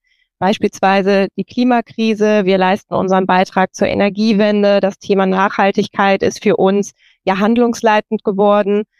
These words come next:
Aber auch die Pandemie hat Spuren hinterlassen und wir haben das Dauerthema demografische Entwicklung, was zu Digitalisierungs- und Organisationsbedarfen führt,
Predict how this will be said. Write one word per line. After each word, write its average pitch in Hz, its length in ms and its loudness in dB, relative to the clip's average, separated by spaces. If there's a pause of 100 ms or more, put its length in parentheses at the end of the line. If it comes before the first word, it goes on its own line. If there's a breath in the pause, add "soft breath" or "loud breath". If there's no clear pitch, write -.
(260)
Aber - 260 0
auch 208 120 0
die - 140 -4
Pandemie 208 540 2
hat 240 120 0
Spuren 233 460 0
hinterlassen 214 720 0
und 190 160 -2
wir 196 100 0
haben 202 140 0
das 202 180 -2
Dauerthema 202 720 0
demografische 190 840 0
Entwicklung, 220 760 0
was 190 220 -2
zu 190 300 0 (340)
Digitalisierungs- 226 960 0
und 185 80 -6
Organisationsbedarfen 208 1300 0
führt, 190 400 0